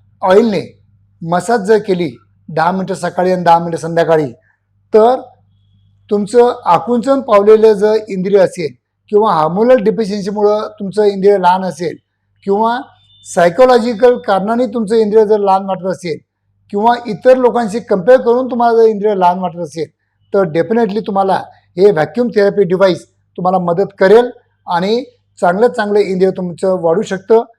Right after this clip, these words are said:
तीस टक्के पर्यंत वाढू शकतं. आणि वै-, विवाह झाल्यानंतर जेव्हा तुम्ही माझ्याकडं एकदम पाच सहा दिवसामध्ये येता, ते इथं चुकीचं आहे, कारण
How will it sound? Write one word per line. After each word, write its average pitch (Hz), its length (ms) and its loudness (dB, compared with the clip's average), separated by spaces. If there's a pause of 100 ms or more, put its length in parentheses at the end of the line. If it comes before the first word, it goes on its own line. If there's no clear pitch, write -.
(260)
तीस 196 200 -4
टक्के 208 240 -2
पर्यंत 208 260 0
वाढू 196 240 2
शकतं. 190 380 -2 (400)
आणि 185 360 -2 (1300)
वै-, 202 420 2
विवाह 202 260 2
झाल्यानंतर 220 440 2
जेव्हा 220 220 2
तुम्ही 220 180 -4
माझ्याकडं 202 480 0 (320)
एकदम 214 340 -2
पाच - 280 -4
सहा 233 100 2
दिवसामध्ये 196 460 -4
येता, 190 260 -2
ते - 420 -14
इथं 190 160 -2
चुकीचं 202 460 -4
आहे, 175 220 0 (340)
कारण 180 360 0